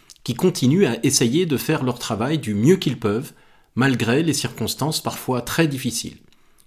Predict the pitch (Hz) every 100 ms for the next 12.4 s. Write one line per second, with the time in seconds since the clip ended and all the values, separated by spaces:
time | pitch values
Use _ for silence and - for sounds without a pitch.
0 | _ 165 156 107 127 143 - - 113 -
1 | 127 98 92 117 151 - - 107 85 73
2 | - _ _ _ _ _ _ _ _ _
3 | _ _ _ _ _ _ _ _ _ 151
4 | 185 - 139 123 - 247 165 120 - 135
5 | 160 269 - 135 110 113 131 190 - 120
6 | 104 104 98 - 104 107 117 175 180 110
7 | 123 127 196 131 - 117 - 107 98 123
8 | - 156 135 104 - 123 - 175 269 240
9 | - - - - - 113 - - 139 -
10 | 185 151 120 127 127 139 185 135 95 104
11 | 127 - 156 160 175 151 104 92 151 165
12 | - 101 160 226